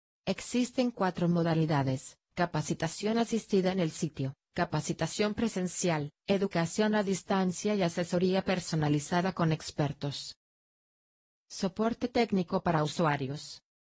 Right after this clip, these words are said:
En caso de alguna falla, mal funcionamiento o algún problema inesperado, nuestro equipo de soporte técnico G M tres S Software está a tu disposición.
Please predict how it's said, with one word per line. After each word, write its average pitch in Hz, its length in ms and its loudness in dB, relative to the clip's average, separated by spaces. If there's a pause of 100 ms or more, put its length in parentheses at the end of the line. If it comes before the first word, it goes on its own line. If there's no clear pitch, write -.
(140)
En 185 160 2
caso 240 340 0
de 208 80 0
alguna 180 320 2
falla, 151 480 0 (180)
mal 196 300 2
funcionamiento 190 840 2
o 185 60 4
algún 180 340 2
problema 180 460 4
inesperado, 160 760 0 (180)
nuestro 196 420 2
equipo 214 380 0
de 208 100 0
soporte 185 520 -2
técnico 175 560 0
G 202 260 0
M 185 200 0
tres 202 340 -2
S 202 240 2
Software 190 500 0
está 170 340 0
a 160 40 2
tu 160 160 0
disposición. 147 840 -4